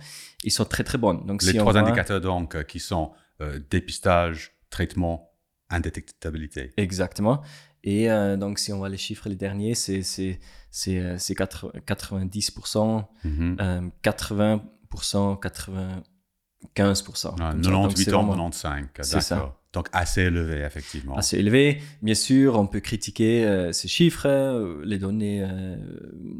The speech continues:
Speaker 1: oui. Mais c'est, c'est, c'est vrai qu'il y avait eu beaucoup de progrès. Ça se voit aussi avec l'espérance de vie, exactement.
Speaker 2: Mhm, mhm.
Speaker 1: Donc, c'est, ça, ça, ça a élevé,
Speaker 2: Ça
Speaker 1: euh,
Speaker 2: remonte,
Speaker 1: ça,
Speaker 2: hein.
Speaker 1: ça remonte.
Speaker 2: Mhm.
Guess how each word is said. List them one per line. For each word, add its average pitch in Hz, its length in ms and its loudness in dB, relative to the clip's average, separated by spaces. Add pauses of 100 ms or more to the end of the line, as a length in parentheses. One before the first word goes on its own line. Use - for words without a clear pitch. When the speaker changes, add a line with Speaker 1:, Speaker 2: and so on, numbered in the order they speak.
(300)
Speaker 1:
oui. 98 320 0 (400)
Mais 113 240 8
c'est, 147 240 2
c'est, 104 400 0
c'est - 220 -2
vrai 120 220 4
qu'il 113 220 2
y 101 80 2
avait 98 220 -2
eu 98 200 -6
beaucoup 120 380 0
de - 60 -16
progrès. 127 520 0
Ça - 180 -2
se - 160 -2
voit 110 180 4
aussi 117 360 0
avec 104 240 0
l'espérance 98 500 -2
de 101 80 -4
vie, 123 200 0
exactement. 101 520 4
Speaker 2:
Mhm, 90 120 -6
mhm. 82 60 -4
Speaker 1:
Donc, 101 200 0
c'est, 98 240 2
ça, 95 200 0
ça, 95 300 0 (300)
ça - 160 -8
a - 40 -8
élevé, 104 480 2
Speaker 2:
Ça 98 120 2
Speaker 1:
euh, 82 40 4
Speaker 2:
remonte, 92 540 2
Speaker 1:
ça, 95 160 -2
Speaker 2:
hein. 87 40 0
Speaker 1:
ça 95 160 -2
remonte. 104 500 -2
Speaker 2:
Mhm. 90 300 2